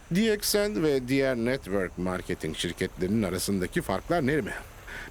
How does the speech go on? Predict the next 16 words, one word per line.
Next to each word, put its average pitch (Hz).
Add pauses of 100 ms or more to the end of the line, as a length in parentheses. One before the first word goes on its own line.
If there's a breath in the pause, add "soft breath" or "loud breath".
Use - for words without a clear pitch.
Bir 233
network 151
marketing 90
şirketine 85
baktığınızda 95 (140)
öncelikle 127 (140)
iki 190
farklı 107 (260)
kategori 98
görürsünüz. 71
Biri 113
yalnızca 113
ticaret 101
yapan, 147
diğerleri 104
de 123